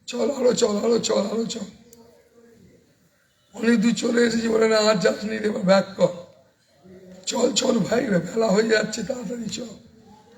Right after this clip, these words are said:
তারপরে কাছে এসে বলে, "আরো এগিয়ে চ, হাঁপিয়ে গেছে।" তখন ভালো করে তাকিয়ে দেখতে পাচ্ছে, আরে,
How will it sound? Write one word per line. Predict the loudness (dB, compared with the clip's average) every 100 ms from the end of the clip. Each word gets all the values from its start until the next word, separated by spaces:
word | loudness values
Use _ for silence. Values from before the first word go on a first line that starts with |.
| -20 _ _ _ -20 -20 _ _ _ _ _ _ _
তারপরে | -2 0 2 2 2
কাছে | -2 -4 -2
এসে | -2 0 0 -2 -8 -20 _ _ _ -16
বলে, | -12
"আরো | -8 -6 -4
এগিয়ে | -2 -2 -2
চ, | -4
হাঁপিয়ে | -4 -4 -2 0 0
গেছে।" | -2 -6 -16 _ _ _ _ _ _ _ _ _ _
তখন | -14 -6 -4
ভালো | -4 -2 -4
করে | -2 -4
তাকিয়ে | -4 -8 -8 -6
দেখতে | -6 -8 -8 -8
পাচ্ছে, | -8 -10 -8 -8 -8 -16 -20 -20 _ _ -18 -12
আরে, | -10 -6 -4 -4